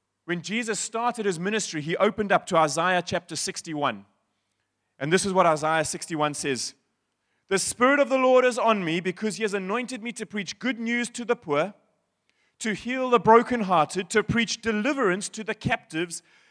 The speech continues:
and to set at liberty those who are bruised."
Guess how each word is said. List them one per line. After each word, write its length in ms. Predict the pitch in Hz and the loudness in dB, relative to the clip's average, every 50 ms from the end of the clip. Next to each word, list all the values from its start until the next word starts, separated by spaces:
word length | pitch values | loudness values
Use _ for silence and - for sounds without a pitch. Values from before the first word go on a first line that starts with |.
| _ _ - | _ _ -8
and 120 | 202 202 - | -8 -8 -6
to 100 | 208 185 | -6 -6
set 200 | - 240 233 233 | -4 -2 -2 -2
at 140 | 233 - 202 | -2 -4 -4
liberty 640 | 226 247 277 247 220 - - 180 180 196 196 - _ _ _ _ _ | -4 -4 0 0 -2 -2 -2 -4 -4 -4 -6 -8 _ _ _ _ _
those 600 | 135 135 196 247 233 208 202 208 208 190 - - _ _ _ - | _ 2 4 4 6 6 4 2 0 -2 -6 -10 _ _ _ -8
who 160 | 208 226 220 | -6 -2 2
are 180 | 202 196 196 175 | 4 4 4 4
bruised." 680 | 147 165 190 196 170 131 113 - - - - - - | 2 -2 0 0 0 0 -2 -6 -10 -12 -12 -16 -20